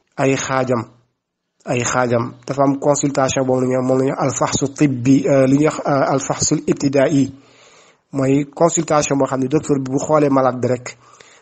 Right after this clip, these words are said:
xool symptômes yi nga xam ni mandarga yi feeñ ci kanamam, kanamu ki feebar, moo xam der bi la, wala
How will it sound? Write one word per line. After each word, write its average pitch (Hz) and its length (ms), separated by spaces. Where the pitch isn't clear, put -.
xool 147 220
symptômes 147 420
yi 139 60
nga 143 80
xam 139 200
ni 135 160
mandarga 135 400
yi 135 80
feeñ 131 220
ci - 100
kanamam, 127 460
kanamu 135 280
ki - 120
feebar, 120 260
moo 127 140
xam 131 180
der 131 240
bi 120 80
la, 131 140
wala 127 260